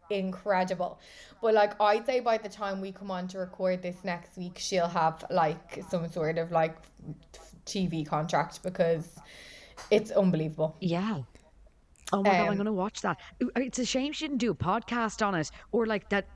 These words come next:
Speaker 2: somebody else isn't podcasting about that. But it's probably the most entertaining to watch it for her actually telling the story of her own life.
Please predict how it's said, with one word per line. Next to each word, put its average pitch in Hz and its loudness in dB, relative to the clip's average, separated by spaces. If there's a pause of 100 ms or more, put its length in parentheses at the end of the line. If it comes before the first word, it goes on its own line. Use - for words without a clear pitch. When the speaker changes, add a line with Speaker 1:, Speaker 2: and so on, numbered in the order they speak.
Speaker 2:
somebody 202 0
else 196 2
isn't 175 -2
podcasting 180 0
about 165 0
that. 165 2 (200)
But 214 2
it's 185 0
probably 214 0 (160)
the 185 2
most 175 0
entertaining 170 0
to 165 -2
watch 160 0
it 139 -2 (400)
for 147 2
her 165 2
actually 160 -2
telling 160 0
the 147 -6
story 151 0
of 139 -8
her 143 -2
own 143 -2
life. 143 -4